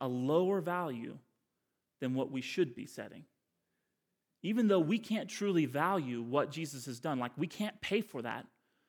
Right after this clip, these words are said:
we can only respond to what, what we have. Okay, so go back to the Banksy photo, or the next one.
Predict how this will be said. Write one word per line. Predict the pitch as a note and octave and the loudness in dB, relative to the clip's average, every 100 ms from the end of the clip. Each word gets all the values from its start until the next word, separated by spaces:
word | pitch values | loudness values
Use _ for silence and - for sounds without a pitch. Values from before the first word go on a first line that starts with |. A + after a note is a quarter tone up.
| _ _ | _ _
we | D#3 | -4
can | F#3 F#3+ - | 0 0 2
only | G3+ A#3 A3 | 4 4 4
respond | D#3 - - G3+ F#3 C3 | 0 -4 -2 0 0 -2
to | C3+ | -2
what, | C#3 D3+ | -2 -2
what | - E3+ | 2 2
we | C#3+ | 0
have. | B2 D3+ B2 - - _ _ _ _ _ _ _ _ _ _ _ _ _ _ _ | -6 -4 -4 -6 -18 _ _ _ _ _ _ _ _ _ _ _ _ _ _ _
Okay, | D3+ | -10
so | - D3+ | -8 -10
go | B2 F3 | -4 -4
back | F#3 F3+ | -2 -6
to | - | -6
the | C#3+ | -4
Banksy | C3+ C3 - - | -2 -4 -6 -14
photo, | - - - - _ _ _ _ _ _ _ _ _ _ _ _ _ _ _ _ _ | -12 -10 -12 -14 _ _ _ _ _ _ _ _ _ _ _ _ _ _ _ _ _
or | - G#2+ | -16 -10
the | |
next | A#2 - - - | -10 -10 -16 -20
one. | - | -20